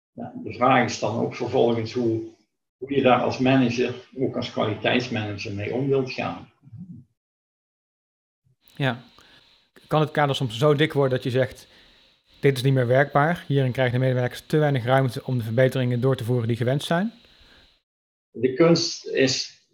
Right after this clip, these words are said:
Speaker 1: denk ik dan, om met elkaar te kijken van, zijn al die regels dan ook altijd per se nodig? Hè, want ik wil niet zeggen dat dat kader wat er is, dat dat vervolgens niet, eh,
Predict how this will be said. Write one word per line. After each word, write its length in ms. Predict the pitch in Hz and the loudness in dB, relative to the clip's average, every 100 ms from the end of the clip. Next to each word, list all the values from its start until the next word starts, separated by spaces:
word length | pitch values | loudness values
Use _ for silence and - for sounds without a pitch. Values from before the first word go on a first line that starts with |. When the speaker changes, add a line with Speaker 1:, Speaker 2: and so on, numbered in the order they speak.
| _ | _
Speaker 1:
denk 240 | 135 143 | 2 2
ik 140 | 131 - | 0 0
dan, 240 | 120 123 | 2 2
om 180 | 113 117 | 0 2
met 220 | 135 165 | 2 2
elkaar 480 | 127 - 107 120 - | -2 -2 0 0 -2
te 60 | - | -4
kijken 440 | 123 113 110 - | 0 0 0 -4
van, 400 | - 113 117 120 - _ _ _ | -6 -4 -4 -6 -12 _ _ _
zijn 340 | - 131 123 | 2 2 4
al 160 | 127 120 | 2 2
die 140 | 120 | 2
regels 420 | 139 131 113 117 | 2 2 2 -2
dan 200 | 120 113 | -4 -4
ook 120 | 113 | -4
altijd 440 | - 127 - 117 - | -2 -4 -2 -4 -2
per 200 | - 117 | -2 -2
se 240 | - 113 | -2 -2
nodig? 540 | 127 147 101 - - - _ _ - | 0 0 -2 -4 -10 -20 _ _ -12
Hè, 120 | 117 | -4
want 220 | 127 117 | -2 -4
ik 60 | - _ _ _ _ _ _ | -8 _ _ _ _ _ _
wil 180 | 120 131 | 2 4
niet 220 | 135 131 | 6 6
zeggen 320 | 131 117 117 | 4 2 2
dat 180 | 113 113 - - | 0 -2 -8 -16
dat 300 | 117 117 - | -6 -6 -4
kader 420 | 135 131 123 113 | 0 2 4 4
wat 220 | 117 117 | 2 -2
er 140 | - - | -4 0
is, 540 | 113 135 - - _ _ _ _ _ | 0 0 -6 -10 _ _ _ _ _
dat 360 | 113 117 117 | -8 -4 -2
dat 180 | 135 - | 0 -2
vervolgens 520 | 123 131 131 117 110 | -2 2 2 2 -2
niet, 320 | 131 123 113 110 | 0 0 0 -2
eh, 400 | 113 110 107 107 | -2 -2 -4 -6